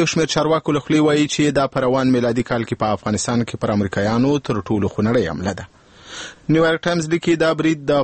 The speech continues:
فراه په ولایت کې د طالب وسلوالو له یوې لویې حملې وروسته کیږي چې د ورځپاڼې په وینا یې لږ تر لږه څلور څلوېښت کسان ووژل. ورځپاڼه وایي د هوا په ګرمېدو سره په افغانستان کې هغه موسم را رسېدلی چې د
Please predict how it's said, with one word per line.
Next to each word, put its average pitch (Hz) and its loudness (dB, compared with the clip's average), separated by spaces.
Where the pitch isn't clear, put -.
فراه 143 0
په 139 0
ولایت 139 2
کې 143 -2
د 131 0
طالب 135 0
وسلوالو 135 2
له 127 4
یوې 123 4
لویې 143 2
حملې 131 2
وروسته 139 2
کیږي 160 0
چې 156 0
د 143 2
ورځپاڼې 139 0
په 135 -2
وینا 131 2
یې 135 2
لږ 165 0
تر 127 0
لږه 143 0
څلور 147 2
څلوېښت 101 -4
کسان 104 0
ووژل. 101 -2
ورځپاڼه 147 0
وایي 170 2
د - 6
هوا 165 2
په 165 -2
ګرمېدو 156 2
سره 151 0
په 143 2
افغانستان 139 0
کې 127 -4
هغه 135 2
موسم 127 0
را 113 0
رسېدلی 127 0
چې 175 0
د - 4